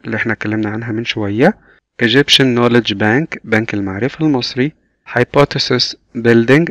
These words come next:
Hypothesis Building أو بناء الفرضية. Problem Solving، Problem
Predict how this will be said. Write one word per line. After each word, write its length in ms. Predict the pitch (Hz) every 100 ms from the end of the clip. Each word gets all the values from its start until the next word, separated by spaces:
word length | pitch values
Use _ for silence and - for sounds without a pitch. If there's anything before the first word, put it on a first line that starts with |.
| -
Hypothesis 760 | - 110 - 120 117 - 117
Building 640 | - 117 113 113 120 117 -
أو 80 | 101
بناء 320 | 104 113 147
الفرضية. 720 | 143 139 131 113 110 120 - _ _ _ _ _ _ -
Problem 380 | 139 135 131 123
Solving، 560 | - 117 113 117 117 - _ -
Problem 360 | 113 - 110